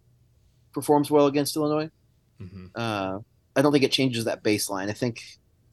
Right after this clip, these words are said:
Speaker 1: what changes it is if Toledo enters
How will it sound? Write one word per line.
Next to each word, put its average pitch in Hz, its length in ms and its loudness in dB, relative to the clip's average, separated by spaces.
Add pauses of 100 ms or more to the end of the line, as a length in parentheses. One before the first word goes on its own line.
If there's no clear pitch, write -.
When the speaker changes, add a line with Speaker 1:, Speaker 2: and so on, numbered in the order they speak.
(140)
Speaker 1:
what 143 220 6
changes 170 420 6
it 135 160 6
is 123 240 4
if - 240 -2
Toledo 127 540 6
enters 110 880 0